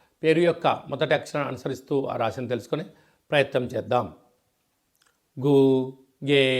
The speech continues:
గో, సా, సి, సు, సే, సో, ద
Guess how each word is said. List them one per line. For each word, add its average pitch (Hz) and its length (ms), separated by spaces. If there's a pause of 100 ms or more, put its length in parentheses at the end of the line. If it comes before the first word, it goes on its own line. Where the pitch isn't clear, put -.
(560)
గో, 139 200 (600)
సా, 143 240 (580)
సి, - 280 (600)
సు, 160 200 (540)
సే, 131 560 (200)
సో, 160 220 (560)
ద 143 80